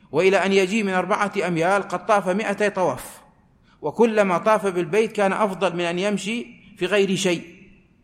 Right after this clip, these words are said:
وقد اعتمر النبي عليه الصلاة والسلام أربع عمر في أربع سفرات، لم يزد في كل سفرة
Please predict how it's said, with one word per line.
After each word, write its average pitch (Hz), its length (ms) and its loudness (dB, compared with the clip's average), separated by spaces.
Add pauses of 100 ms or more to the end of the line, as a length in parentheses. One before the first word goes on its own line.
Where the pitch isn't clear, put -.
(640)
وقد 175 280 -4
اعتمر 202 440 2
النبي 175 280 -2
عليه 175 160 -2
الصلاة 175 240 -4
والسلام 190 340 -2
أربع 196 280 2
عمر 185 320 0
في 185 140 -4
أربع 190 340 0
سفرات، 175 680 -4 (1000)
لم 214 260 2
يزد 190 280 2
في 185 160 -4
كل 208 340 -2
سفرة 196 640 0